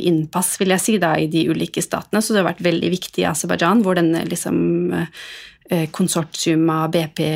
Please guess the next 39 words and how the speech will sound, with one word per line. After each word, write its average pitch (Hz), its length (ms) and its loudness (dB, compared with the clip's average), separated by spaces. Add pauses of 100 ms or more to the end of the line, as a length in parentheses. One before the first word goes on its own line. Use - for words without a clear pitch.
og, 165 480 -4
altså 165 260 -4
British 175 320 -4
Petroleum 165 560 0
og 165 140 0
Equinor 170 400 0
og - 20 -4
sånn, 175 160 0
fikk - 240 -8
denne 175 220 0
store 170 260 0
kontrakten 180 560 -2
og 226 80 4
har 156 80 -2
på - 80 -6
en 165 60 2
måte 170 180 -6
vært - 220 -6
med - 160 -4
på - 100 -2
å 185 60 -8
bygge 185 320 -4
opp, - 320 -16 (480)
eh, 170 880 -2 (100)
aserbajdsjansk 180 720 -2
kapasitet 196 720 -2
til 202 220 0
å 180 180 2
utvinne 180 600 0
olje- 180 320 -2 (160)
og 175 80 -6
gassressurser 196 960 -2
og 185 180 0
forvalte 185 540 0
de, 208 160 0 (100)
på 233 140 -8
en 196 80 4
måte. 254 300 0 (600)
Ehm, 190 640 4